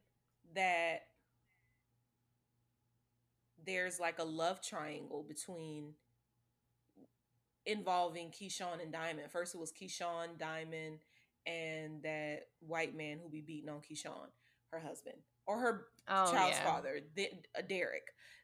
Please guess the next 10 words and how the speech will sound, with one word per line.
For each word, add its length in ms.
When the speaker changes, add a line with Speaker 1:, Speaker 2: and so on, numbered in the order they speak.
Speaker 1:
Then 460
now 460
it's 220
gonna 220
be 400
Keyshawn, 840
Diamond, 600
and 120
Big 240
Bone. 340